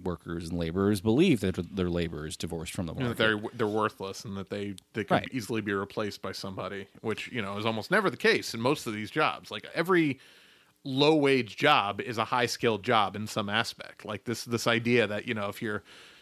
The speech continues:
Speaker 2: you're making people's fucking food and operating all these complicated machinery and dealing with all these assholes every day and, like, being on your feet for fucking eight hours, like, that you're some kind of a low-skill laborer is beyond
Speaker 1: Right.
Speaker 2: fucking insulting to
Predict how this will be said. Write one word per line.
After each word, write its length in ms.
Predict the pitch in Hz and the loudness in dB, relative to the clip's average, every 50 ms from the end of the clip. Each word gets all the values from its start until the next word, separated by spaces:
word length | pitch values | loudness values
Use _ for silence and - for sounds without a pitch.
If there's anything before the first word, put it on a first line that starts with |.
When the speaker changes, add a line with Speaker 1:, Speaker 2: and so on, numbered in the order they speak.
| _ _ | _ _
Speaker 2:
you're 140 | - 113 110 | 0 0 4
making 340 | 113 131 160 - 156 143 135 | 4 4 4 4 0 -4 -2
people's 360 | - 151 131 - 131 120 - | -2 -2 -2 0 -2 -4 0
fucking 340 | - 147 139 - - 117 107 | 2 2 2 2 -2 -8 -10
food 420 | - - 208 247 233 190 151 135 | -4 -2 0 2 4 4 4 4
and 160 | 123 120 120 113 | 4 2 2 2
operating 460 | 120 147 151 - 156 147 143 139 135 | 2 2 2 4 2 4 4 4 2
all 100 | 135 135 | 2 2
these 160 | 131 127 - | 2 0 0
complicated 540 | - 143 135 131 143 131 - 139 131 123 117 | 0 0 0 0 -2 -4 0 0 0 2 2
machinery 600 | 117 117 - - 160 160 151 135 117 113 110 110 | 0 -2 0 0 0 0 2 2 2 2 2 0
and 100 | 110 110 | 0 0
dealing 460 | 110 120 123 127 131 123 120 117 117 113 - - - - - - _ | 0 0 2 2 2 0 -2 -4 -6 -8 -10 -14 -16 -18 -20 -20 _
with 180 | - 135 127 - | -2 0 0 0
all 180 | - - 139 127 | 0 0 2 2
these 180 | 123 120 110 104 | 2 2 0 0
assholes 680 | - 120 139 156 - - - 120 113 107 107 110 104 - - - | 0 2 2 2 2 2 0 0 2 0 -2 -4 -6 -10 -10 -6
every 220 | 120 123 110 113 113 | -6 -2 -2 -2 -2
day 320 | 104 113 107 107 104 104 | 0 0 0 2 0 0
and, 100 | 107 104 | -2 -2
like, 200 | 107 110 107 98 | -4 -4 -6 -4
being 180 | - 117 113 117 | -2 -2 0 0
on 100 | 113 110 | 0 0
your 100 | 107 107 | -2 -2
feet 240 | - - 175 156 - | -2 -2 -4 -4 -6
for 120 | - 117 | -10 -14
fucking 360 | - - 117 110 - - 110 107 | -4 -2 -2 -2 -2 -2 -4 -2
eight 160 | 104 107 107 | -2 0 0
hours, 440 | 104 101 98 98 101 101 101 95 - | 2 0 0 0 -2 -4 -4 -4 -6
like, 140 | 120 110 - | -6 -4 -2
that 120 | 117 113 107 | -4 -2 0
you're 220 | 113 113 113 110 - | 0 0 0 -2 -4
some 260 | - - 131 117 117 | -6 -6 -4 -4 -2
kind 180 | - 127 117 113 | -2 0 0 0
of 80 | 104 | 0
a 40 | 107 | -2
low-skill 640 | 104 107 110 117 117 117 - - - 127 117 110 107 104 | -2 0 0 0 0 0 -2 -2 0 0 2 2 0 -2
laborer 480 | 113 143 170 170 131 120 117 113 110 | 0 2 2 2 4 2 2 2 2
is 380 | 98 107 113 110 107 - - - - - - - - - _ - | 0 -2 -4 -4 -6 -8 -10 -12 -14 -20 -20 -20 -20 -20 _ 0
beyond 300 | - 175 214 233 233 196 | 2 4 6 6 6 4
Speaker 1:
Right. 60 | 156 | 4
Speaker 2:
fucking 300 | - 143 120 - 123 113 | 4 4 4 4 0 -4
insulting 580 | 117 113 - - 131 120 110 - 123 110 107 107 | -4 -4 0 2 2 2 2 0 -4 -6 -6 -4
to 380 | - - 117 110 107 107 104 | 0 0 2 2 2 0 -2